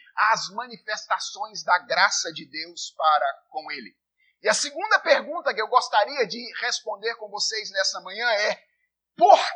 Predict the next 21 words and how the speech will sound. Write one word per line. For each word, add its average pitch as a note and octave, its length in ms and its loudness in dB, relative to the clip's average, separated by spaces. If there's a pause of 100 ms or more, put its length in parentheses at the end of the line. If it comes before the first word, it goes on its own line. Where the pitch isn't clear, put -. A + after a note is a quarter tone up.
que F4+ 420 4 (320)
razão B3 720 2 (120)
Daniel G3+ 680 4 (140)
reage F3 760 2 (320)
desta D3 760 -2 (260)
maneira? A#2+ 460 -10 (1160)
Bem, B3 200 4
nós A#3 300 4
não G#3 200 0
lemos G#3+ 260 -6
o F#3 80 -6
texto E3 380 -6
todo, E3+ 480 -4
mas F#3 180 0
depois F#3 280 -6
você F3+ 200 -6
pode F#3 320 2
fazer E3 380 0
isso D3+ 180 -6
em C3 100 -18
casa. C3 480 2